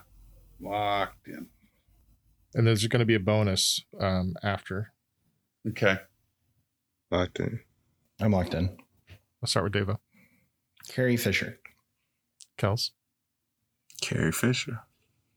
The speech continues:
Speaker 2: I just wanna know, did you guys know it, or are you guessing based on the theme?
Speaker 3: Theme, mostly, but
Speaker 4: I, I have an inkling that I know
Speaker 2: Okay.
Speaker 4: what it, this is from.
Speaker 2: I know David,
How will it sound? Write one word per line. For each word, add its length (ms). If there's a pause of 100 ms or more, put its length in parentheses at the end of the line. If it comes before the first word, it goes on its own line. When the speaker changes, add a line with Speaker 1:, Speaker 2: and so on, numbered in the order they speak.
(560)
Speaker 2:
I 80
just 160
wanna 140
know, 120
did 200
you 80
guys 380 (480)
know 440
it, 220 (400)
or 160
are 80
you 180
guessing 600
based 320
on 160
the 100
theme? 420 (880)
Speaker 3:
Theme, 500 (440)
mostly, 580 (300)
but 340 (380)
Speaker 4:
I, 600
I 100
have 160
an 80
inkling 540
that 100
I 80
know 100
Speaker 2:
Okay. 80
Speaker 4:
what 120
it, 140
this 240
is 100
from. 420
Speaker 2:
I 100
know 140
David, 400